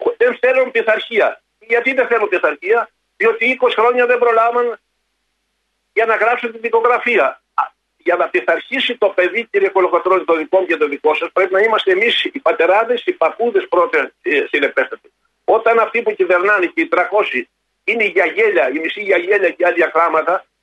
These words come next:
δεν μπορεί να μειωθούν τα τροχαία ατυχήματα. Είδατε τι έγινε τώρα. Και να θυμηθείτε αυτό που θα σας πω. Ότι θα εμφανίσω κανένα παιδάκι δεκατρία χρονών ότι οδηγούσε αυτό το παιδί και πάνω. Και θα γίνει πέντε φορές αναβολή,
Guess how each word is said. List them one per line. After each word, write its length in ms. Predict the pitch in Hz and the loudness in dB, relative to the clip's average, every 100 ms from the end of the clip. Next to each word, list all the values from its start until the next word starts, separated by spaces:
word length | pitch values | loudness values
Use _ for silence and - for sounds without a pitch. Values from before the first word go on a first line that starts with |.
| _ _ - | _ _ -4
δεν 140 | 214 240 | -2 0
μπορεί 300 | 226 208 208 | 0 0 0
να 120 | 190 | 0
μειωθούν 360 | 180 175 190 | 2 0 0
τα 100 | 180 | 0
τροχαία 340 | 165 156 175 165 | 0 0 2 0
ατυχήματα. 680 | 143 143 147 - - - - | 0 -8 -2 -2 0 -4 -4
Είδατε 320 | 254 240 208 | -2 2 0
τι 120 | 185 175 | 2 0
έγινε 280 | 160 151 | 0 -2
τώρα. 240 | 139 143 131 | 0 0 0
Και 80 | - 143 - | -4 -10 -4
να 140 | 170 - | -4 -4
θυμηθείτε 400 | 196 - 240 226 | -6 -6 0 0
αυτό 160 | - 226 | 0 -2
που 100 | 196 | 0
θα 60 | 202 | 0
σας 160 | 196 | 0
πω. 280 | 202 147 - _ _ _ | 2 2 0 _ _ _
Ότι 220 | 160 160 175 | -2 0 0
θα 80 | 180 | 0
εμφανίσω 500 | 180 180 175 233 220 | 0 0 0 0 0
κανένα 200 | 202 196 | 0 0
παιδάκι 300 | 190 190 208 202 | 2 0 0 0
δεκατρία 360 | 185 175 202 214 | 0 0 0 0
χρονών 300 | 185 180 220 214 | 0 0 2 2
ότι 100 | 196 | 2
οδηγούσε 420 | 190 185 208 202 | 2 0 -2 -2
αυτό 180 | 196 220 | 0 2
το 100 | 202 | 0
παιδί 260 | 185 175 151 | 0 -2 -2
και 80 | |
πάνω. 220 | 135 131 117 | -2 -2 -2
Και 240 | - 156 139 _ _ | 0 0 0 _ _
θα 80 | 165 - | -2 0
γίνει 140 | 226 | -2
πέντε 280 | 214 226 220 | 0 0 0
φορές 240 | 196 202 202 | 2 0 2
αναβολή, 480 | 180 165 160 202 | 0 0 0 -2